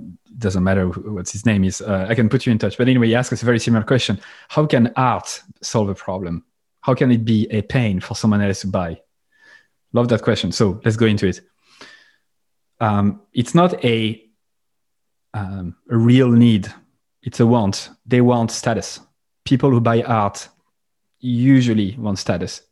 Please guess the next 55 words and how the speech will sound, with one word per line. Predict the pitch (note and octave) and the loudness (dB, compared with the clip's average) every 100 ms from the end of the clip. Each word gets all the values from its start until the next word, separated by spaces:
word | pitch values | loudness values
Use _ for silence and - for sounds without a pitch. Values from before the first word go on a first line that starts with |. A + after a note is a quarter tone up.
| A#2 | -2
They | A#2 | 0
buy | A2+ A#2 | 2 2
a | A2 | 0
fucking | - A#2 G#2+ | 0 -2 0
painting | A#2 C3 B2 G2+ F#2 - - - | 0 2 2 0 -4 -8 -20 -6
so | B2+ | -2
that | G#2+ | 0
they | G#2 | 0
can | G#2 G#2+ | 0 0
put | - G#2+ | -2 -4
it | A2 | -4
in | |
the | G2+ | -2
living | G2+ A2 G#2 | 0 2 2
room, | G2 F#2 | 0 -4
so | - A2 | -2 0
that | G#2 | 0
they | G2 | 0
can | G#2 G2 | -2 -2
show | - G#2+ | 0 0
status | - G2+ F#2 - - | 0 -2 -2 -4 -10
to | - G2+ | -10 -4
their | F#2+ | -2
neighbors | G2 F#2 F#2 | -2 -2 -2
and | F2+ | -2
their | F2 | -4
friends | - F#2 F2+ | -4 -4 -2
and | F#2+ | -4
say, | F#2+ | -2
"Hey, | A2 F#2 - _ _ - | 0 -2 -6 _ _ -2
I'm | G#2 | 2
into | G2 - G2+ | 2 2 0
art. | F#2 G2 - | 0 -2 -2
Are | F#2+ | 0
you?" | F#2+ C3 D3 - _ _ | 2 2 0 -6 _ _
Right? | F#2+ G2+ - - - - - - - | -4 -2 -4 -10 -20 -18 -18 -16 -4
And | A#2 A#2 - _ _ _ _ _ _ _ _ _ | 0 0 -2 _ _ _ _ _ _ _ _ _
I | B2+ B2 | -2 0
can, | C#3 B2+ A#2+ - _ _ _ _ | 2 0 0 -6 _ _ _ _
I | C#3 C#3 | -2 0
can | C#3 | 2
bet | A#2+ A#2+ C#3 A#2 - | 0 2 2 2 -2
that | A#2 - | -2 0
you | |
can | B2 B2 | 0 0
find | A2+ B2+ A#2 A2 G#2 - - | 0 0 0 2 0 -2 -16
folks | - C3+ B2+ A#2 - - | -6 0 0 0 -6 -6
who | - | -4
can't | C#3 B2+ - | 0 0 0
wait | A#2 B2 A#2 A2 - - | -2 2 2 0 -6 -6
to | A2+ | -4
show | - A2 G#2 | 0 2 2
who | A2+ | 2
they | G#2 G2+ | 2 2
are | G2 F#2+ | 2 -2